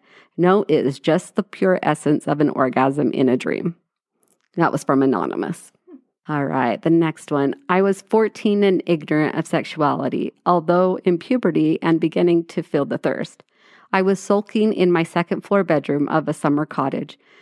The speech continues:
we were staying in because I had been injured and was on crutches.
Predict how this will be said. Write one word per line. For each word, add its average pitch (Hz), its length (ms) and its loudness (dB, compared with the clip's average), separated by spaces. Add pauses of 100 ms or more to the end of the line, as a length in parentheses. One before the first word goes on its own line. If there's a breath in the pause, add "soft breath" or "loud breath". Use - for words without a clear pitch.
(260 soft breath)
we 185 140 2
were 185 180 2
staying 180 560 2
in 160 280 2
because 160 340 -2
I 160 120 2
had 170 520 -4
been 156 200 0
injured 175 480 0
and 151 180 0
was 143 100 -2
on 139 140 0
crutches. - 640 -8